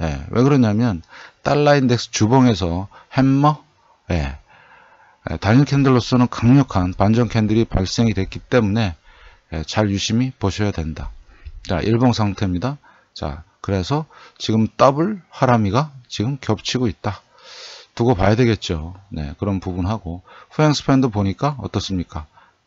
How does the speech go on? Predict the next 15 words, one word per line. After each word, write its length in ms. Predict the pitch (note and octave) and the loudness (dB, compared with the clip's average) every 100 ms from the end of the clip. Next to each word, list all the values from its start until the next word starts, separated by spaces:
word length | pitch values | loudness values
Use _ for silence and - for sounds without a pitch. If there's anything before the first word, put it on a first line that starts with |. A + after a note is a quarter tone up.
| _ - | _ -10
자, 140 | F2 | -8
일정한 520 | G2 A2+ - B2+ A#2 | -2 -2 2 2 2
부분 260 | G#2+ A2 C#3 | 0 -2 -4
박스권을 880 | - C#3+ - - C#3+ C3+ C#3 C3 A2 | -2 -4 -4 -6 0 2 2 2 0
이루고 460 | G2+ F#2+ D3 F3 - - - - | 0 -2 -2 -4 -8 -20 -20 -10
지금 340 | - A#2+ D#3+ | -6 -4 -4
진행이 440 | - G#2+ G#2 A#2+ C#3 | -6 -2 -2 -2 -4
되고 280 | F2+ F2 G2 | -6 -6 -6
있다. 360 | - - F2+ - _ _ _ _ _ _ | -8 -8 -8 -12 _ _ _ _ _ _
자, 280 | - E2 E2 | -12 -12 -10
그렇게 200 | - G2 | -10 -10
보시고요. 600 | F#2+ G#2 G#2 F2 E2+ F#2+ - - - - - _ A2 | -6 -4 -4 -4 -6 -8 -14 -20 -20 -20 -20 _ -6
음, 460 | G#2 G#2 G#2 G#2 G#2 | -2 -2 -2 -4 -6
그 120 | A2 | -2
다음에, 500 | C3 B2+ B2 C#3 D3 | 2 2 2 0 -2